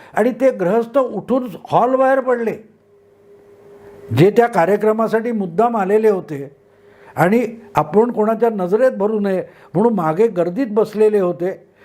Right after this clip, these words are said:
ते या घटनेनंतर ते गृहस्थ उठले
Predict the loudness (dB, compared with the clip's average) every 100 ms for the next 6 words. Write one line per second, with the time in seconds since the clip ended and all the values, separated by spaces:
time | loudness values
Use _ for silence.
0 | -2 0 4 2 0 -4 -2 -2 -2 -4
1 | -2 -2 0 0 -2 0 0 0 -2 -2
2 | -2 2 2